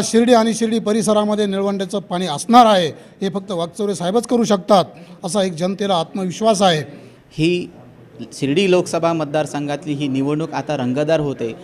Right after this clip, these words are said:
Speaker 2: कारण अपक्ष खासदार म्हणून आता निवडून देण्याच्या काही प्रतिक्रिया लोकांच्या येत आहेत. विद्यमान खासदारबद्दल नाराजी व्यक्त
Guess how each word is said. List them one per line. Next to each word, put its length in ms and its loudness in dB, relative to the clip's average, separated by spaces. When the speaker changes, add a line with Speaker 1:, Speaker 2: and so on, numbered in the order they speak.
Speaker 2:
कारण 200 0
अपक्ष 460 -2
खासदार 500 0
म्हणून 420 2
आता 200 -2
निवडून 360 0
देण्याच्या 420 -2
काही 440 -4
प्रतिक्रिया 460 -4
लोकांच्या 540 -6
येत 220 -6
आहेत. 240 -4
विद्यमान 500 -2
खासदारबद्दल 500 -2
नाराजी 400 -2
व्यक्त 240 -4